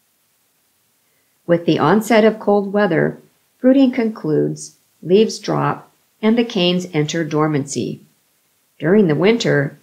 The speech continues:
portions of the canes that fruited the previous fall will die,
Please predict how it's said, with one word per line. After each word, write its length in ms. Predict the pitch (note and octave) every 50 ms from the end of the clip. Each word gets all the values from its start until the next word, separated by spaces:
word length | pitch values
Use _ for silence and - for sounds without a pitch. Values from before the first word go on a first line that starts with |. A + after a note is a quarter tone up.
| _
portions 500 | _ G3 G3 A3 A3+ - C4+ B3 A#3 A3+
of 140 | A3 G#3 G3
the 80 | A3 G#3+
canes 460 | - - F3 F3 F3+ F3+ F#3 F#3 F3+
that 240 | - - - - -
fruited 440 | - A3 A3 F#3 E3 D#3 D3+ D3 -
the 80 | -
previous 560 | - - - F3 F#3+ F#3 A3 A3 G#3+ A3 -
fall 400 | - - D#3 D3 D3 D3 D#3 E3
will 220 | - - F#3 F3+ F3
die, 500 | F3+ G#3 G#3 G#3 F#3+ D3+ C3 B2+ -